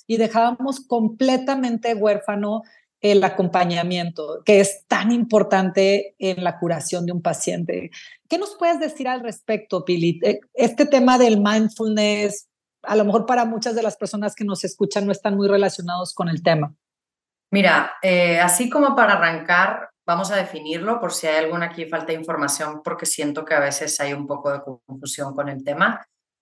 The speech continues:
Speaker 2: Entonces, la definición más comúnmente usada es poner atención al momento presente sin juicios y sin reaccionar en automático.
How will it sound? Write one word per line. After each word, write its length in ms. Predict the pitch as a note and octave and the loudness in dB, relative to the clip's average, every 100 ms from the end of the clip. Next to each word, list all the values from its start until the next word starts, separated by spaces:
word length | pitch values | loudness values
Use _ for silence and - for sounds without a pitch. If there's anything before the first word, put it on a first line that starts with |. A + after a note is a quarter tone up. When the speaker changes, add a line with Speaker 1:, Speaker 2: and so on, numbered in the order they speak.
| - | -6
Speaker 2:
Entonces, 260 | G3 F3+ | -4 -2
la 120 | G#3+ | 2
definición 460 | G#3 G#3 G#3+ G3+ B3 | 2 2 0 0 0
más 140 | C#4 C#4+ | 0 0
comúnmente 560 | C#4+ C4+ C4 B3+ B3 | 0 2 2 0 -4
usada 640 | B3+ B3 A3+ G#3+ A3+ C4 - | -4 -2 2 4 4 2 0
es 360 | G3+ G3+ - | -2 -4 -6
poner 220 | - G3+ | -6 -2
atención 800 | A#3 A#3+ B3+ A3 - G#3+ A3 A#3+ A3+ | -2 -4 -4 -4 -4 -2 -2 -2 -4
al 160 | F3+ | -6
momento 520 | F3 E3+ F3 F3 G3+ | -6 -8 -8 -10 -10
presente 800 | G3+ F#3 E3 - F3+ G3 A3 A#3+ | -8 -6 -4 -4 -4 -6 -4 -6
sin 480 | A#3+ - F#3+ F3+ F3 | -6 -8 -4 -6 -6
juicios 460 | F3 A3+ - D4 E4 - F4 - - - - | -6 -4 -4 -8 -14 -16 -16 -16 -16 -20 -12
y 120 | F#3+ | -8
sin 260 | F3+ F#3 | -8 -8
reaccionar 500 | F3+ D#3+ - D3+ C#3+ | -6 -6 -6 -8 -8
en 120 | D3+ D#3+ | -8 -10
automático. 480 | D#3 C3 C3 C3 | -10 -10 -10 -12